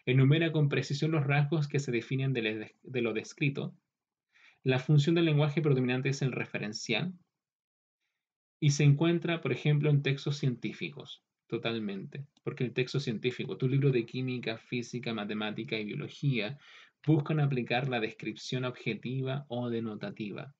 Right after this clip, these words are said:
En cambio, la descripción subjetiva o no connota-, o connotativa, el autor no tiene una actitud ajustada al objeto, expresa sus opiniones personales, busca plasmar lo que le sugiere el objeto que describe,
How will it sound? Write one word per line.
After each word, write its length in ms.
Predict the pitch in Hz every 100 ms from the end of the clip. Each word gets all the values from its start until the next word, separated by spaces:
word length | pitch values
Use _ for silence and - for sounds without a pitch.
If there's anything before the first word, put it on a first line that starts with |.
| _ _ _ _ _ - - -
En 140 | 131
cambio, 300 | 127 143 156
la 80 | 151
descripción 460 | 139 - 139 - 143
subjetiva 720 | 170 147 147 139 156 139 110
o 60 |
no 280 | 117 131 160
connota-, 460 | 151 147 139 120 -
o 300 | 120 127 139
connotativa, 840 | - 156 156 135 117 143 113 101 -
el 180 | 127 135
autor 420 | 139 143 170 160
no 260 | 156 170 170
tiene 200 | 170 170
una 140 | 151
actitud 340 | 139 131 123 131
ajustada 580 | 123 123 - - 123
al 80 | 120
objeto, 560 | 110 - 107 104 131 143 - -
expresa 500 | 143 139 - 170 180
sus 300 | 143 - 160
opiniones 520 | 160 143 120 117 117 113
personales, 640 | 123 - 113 110 117 135
busca 360 | 175 - - 147
plasmar 500 | 143 139 135 143 117
lo 160 | 110
que 80 | 107
le 100 | 107
sugiere 380 | - 113 123 113
el 80 | 104
objeto 540 | - 113 110 139 147 _ - - -
que 120 | 117
describe, 540 | 110 - 113 117 143